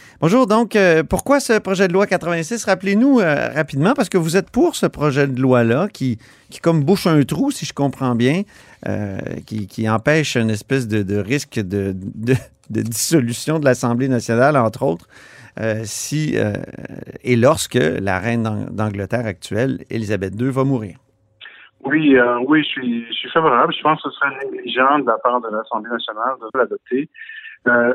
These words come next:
Speaker 2: toutes, euh, toutes les autres provinces ont des lois semblables et, euh, et le Parlement fédéral en a adopté une dès dix-huit cent soixante-sept,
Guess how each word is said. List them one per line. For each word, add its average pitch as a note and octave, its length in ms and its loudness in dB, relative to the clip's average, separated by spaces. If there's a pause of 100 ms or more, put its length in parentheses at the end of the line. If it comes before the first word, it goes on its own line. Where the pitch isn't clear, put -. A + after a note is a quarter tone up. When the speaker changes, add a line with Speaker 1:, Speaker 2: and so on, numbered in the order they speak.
Speaker 2:
toutes, G3+ 280 -4
euh, B2+ 260 8
toutes F3 160 -4
les D3 60 2
autres D3 120 2
provinces C#3+ 400 0
ont B2+ 100 2
des A#2 100 0
lois B2+ 180 2
semblables B2+ 600 2
et, B2 80 -2
euh, A#2 360 -4
et C3+ 120 2
le C3+ 120 2
Parlement B2+ 340 2
fédéral C#3 420 2
en C#3+ 80 2
a C3+ 100 2
adopté C3 280 -2
une D3+ 340 0
dès D3+ 140 0
dix-huit - 380 -16
cent D3 140 -2
soixante-sept, B2+ 520 -8